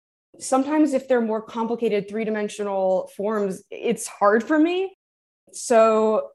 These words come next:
if it's a sort of a, something that interacts with my body, what I'll actually do is I'll get armature wire, like, big, thick wire, and wrap it around wherever it needs to go. Like, maybe it goes around my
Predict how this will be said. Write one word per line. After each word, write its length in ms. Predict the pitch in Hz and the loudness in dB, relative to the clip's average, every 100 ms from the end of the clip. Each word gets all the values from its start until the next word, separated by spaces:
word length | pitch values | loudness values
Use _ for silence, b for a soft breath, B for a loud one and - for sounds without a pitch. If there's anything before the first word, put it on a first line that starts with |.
| _ _ _ | _ _ _
if 200 | 220 226 | 0 2
it's 180 | 269 - | 0 4
a 320 | 254 208 185 - | 4 4 0 -12
sort 220 | - 240 | -4 0
of 60 | 208 | 2
a, 160 | 196 | 0
something 340 | - 247 269 247 | 0 -2 0 -2
that 120 | 214 | -2
interacts 300 | 208 214 202 | -4 -4 -8
with 140 | 190 | -8
my 100 | 180 | -8
body, 420 | 170 165 170 202 202 | -6 -2 -2 0 0
what 140 | 190 | 2
I'll 80 | 185 | 0
actually 320 | 185 - 190 | 0 -4 -4
do 160 | 185 180 | -2 -2
is 180 | 175 - | -4 -4
I'll 340 | 175 170 208 185 | -4 -4 -8 -2
get 200 | 175 - | -2 -2
armature 400 | 175 185 196 226 | -6 -6 -6 -6
wire, 400 | 214 220 214 214 | -2 -2 -2 -2
like, 160 | 175 - _ | -4 -6 _
big, 180 | 185 185 | -6 -6
thick 260 | - 185 180 | -4 -6 -4
wire, 380 | 175 170 175 180 | -2 0 2 2
and 180 | 175 170 B B | 2 -4 B B
wrap 400 | - 180 220 220 | -4 0 -2 2
it 140 | 247 226 | 4 6
around 760 | 220 208 202 202 202 202 208 | 4 4 2 0 0 -2 -2
wherever 320 | 190 185 190 | -2 -2 -2
it 60 | 185 | -4
needs 220 | 190 180 | -6 -6
to 100 | 190 | -8
go. 400 | 175 190 180 175 | -2 0 4 4
Like, 180 | 170 170 | 4 -2
maybe 200 | 180 180 | -4 -4
it 100 | 185 | 0
goes 240 | 180 180 | 2 2
around 200 | 180 165 | -2 -6
my 160 | 165 | -8